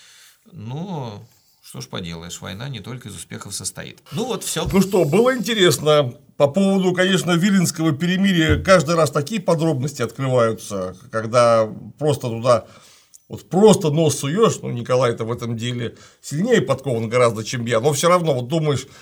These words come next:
Speaker 2: «Господи, что же вы творили-то?» А потом начинаешь себя одергивать. Дорогой товарищ Жуков, а как же принцип историзма? Это нам щас все понятно.
Speaker 1: Да.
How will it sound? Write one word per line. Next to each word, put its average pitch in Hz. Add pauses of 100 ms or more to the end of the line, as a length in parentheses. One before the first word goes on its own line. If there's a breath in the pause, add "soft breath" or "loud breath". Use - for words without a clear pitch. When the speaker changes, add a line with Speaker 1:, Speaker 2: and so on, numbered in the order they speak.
(340 loud breath)
Speaker 2:
«Господи, 160
что 220
же 196
вы 185
творили-то?» 151
А 107
потом 165
начинаешь 151
себя 147
одергивать. 131
Дорогой 156
товарищ 113
Жуков, 107
а 98
как 190
же 135
принцип 135
историзма? 120
Это 135
нам 190
щас 233
все 160
понятно. 135
Speaker 1:
Да. 98